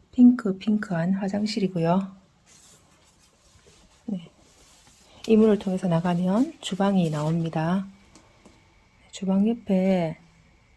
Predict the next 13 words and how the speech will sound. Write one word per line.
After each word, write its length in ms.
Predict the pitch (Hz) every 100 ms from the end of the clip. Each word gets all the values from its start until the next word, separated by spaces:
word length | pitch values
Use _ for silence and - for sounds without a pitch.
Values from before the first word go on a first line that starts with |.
| _ _ -
뒤텃밭으로 800 | 196 190 247 - 285 285 226 185
가는 320 | 175 175 190
이런 400 | 196 190 190 190
공간이 440 | 185 170 196 185 180
있고요. 500 | 185 175 170 175 226 - - _ - - - - - -
우측에 580 | 175 - 190 202 240 -
주방이 400 | - 185 180 175
있습니다. 720 | 160 - 175 165 160 170 220 - _ _ - - - -
싱크대가 600 | - 214 196 180 170 165
보이고 840 | 165 160 165 165 156 160 156 160 - - - - - _ -
수납 340 | - 233 196 - _ -
공간이 500 | 175 165 180 165 165
보이고요. 720 | 156 165 170 151 156 175